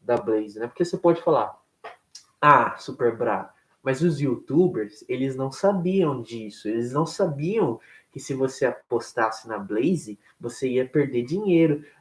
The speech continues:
Na verdade, eles <laughs> sabiam sim. <laughs> Eles não só sabiam, como eles ganhavam em cima disso. Então vamos supor que eu sou um cara famoso, ó. Fiquei famoso, fiquei famoso, muito famoso.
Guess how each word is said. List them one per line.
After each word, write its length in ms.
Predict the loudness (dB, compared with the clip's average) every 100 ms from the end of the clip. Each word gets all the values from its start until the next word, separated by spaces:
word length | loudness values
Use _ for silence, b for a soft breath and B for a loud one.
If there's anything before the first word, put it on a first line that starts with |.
| -4
Na 100 | 0
verdade, 540 | 4 6 6 6 4
eles 180 | 2 0
<laughs> 0 |
sabiam 680 | 0 0 0 2 8 8 8
sim. 480 | 0 0 2 2 -4
<laughs> 1800 | -8 -6 4 4 6 4 6 8 10 10 6 0 -4 -8 -8 -10 0
Eles 300 | 6 6 8
não 180 | 8 8
só 200 | 8 4
sabiam, 560 | 6 6 6 4 4 6
como 200 | 4 4
eles 220 | 4 6
ganhavam 720 | 6 6 4 6 6 4 0
em 80 | -4
cima 340 | -10 -6 -6
disso. 420 | -6 -10 -12 -18 b b b
Então 160 | 0 2
vamos 180 | 2 0
supor 460 | -4 2 2 2 -6 _
que 60 |
eu 40 | -6
sou 180 | -2 0
um 60 |
cara 260 | 4 2 4
famoso, 460 | 2 4 0 2
ó. 140 | -4 -4
Fiquei 180 | _ -8
famoso, 520 | 0 2 2 0 -2 _ -12
fiquei 160 | -10
famoso, 760 | -2 -2 2 6 6 4 0 -4 b b 2
muito 240 | 2 4
famoso. 640 | 0 0 4 4 4 -2